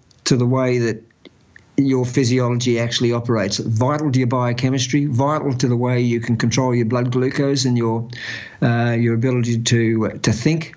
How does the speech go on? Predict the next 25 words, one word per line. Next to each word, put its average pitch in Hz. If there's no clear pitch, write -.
and 117
move. 160
So 123
keeping 143
physically 123
active 123
is, 117
is 113
one 139
piece 131
of 120
advice 120
that 131
I 123
would 113
give 117
everybody, 123
irrespective 151
of 123
their 120
athletic 139
endeavours. 139
To 151
the 151
athletes 185